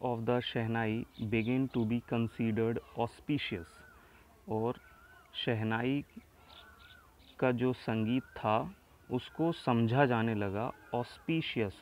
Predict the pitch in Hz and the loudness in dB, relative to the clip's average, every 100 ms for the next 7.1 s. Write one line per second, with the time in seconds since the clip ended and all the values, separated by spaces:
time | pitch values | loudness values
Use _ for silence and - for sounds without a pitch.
0 | - 120 - - 147 - 147 143 - 113 | -4 -4 -6 -2 -2 -2 -4 -4 -4 -2
1 | 110 123 139 160 - - - - - 160 | -2 -2 -2 -4 -14 -20 -16 -6 2 6
2 | 143 110 98 101 98 95 92 92 85 - | 6 6 2 -2 -4 -4 -4 -8 -10 -10
3 | 117 117 104 110 131 160 151 110 104 101 | -4 -2 0 2 2 2 0 -2 -2 -4
4 | 92 92 95 92 92 123 - - - - | -6 -8 -8 -6 -6 -8 -12 -20 -20 -20
5 | - - - - 113 131 139 - 123 120 | -20 -20 -18 -6 -2 -2 -4 -2 2 4
6 | 135 - - - 107 151 - 107 98 107 | 2 -2 -16 -6 0 0 2 0 2 0
7 | 131 | -2